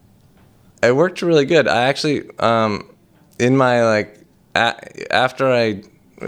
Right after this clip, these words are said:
anyway, I ended up becoming an art, a professional graphic designer.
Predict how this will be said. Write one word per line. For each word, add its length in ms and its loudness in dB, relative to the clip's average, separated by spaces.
anyway, 460 0
I 180 2
ended 220 0
up 120 0
becoming 420 -2
an 80 -6
art, 260 -4
a 100 0
professional 680 -2
graphic 380 -6
designer. 500 -4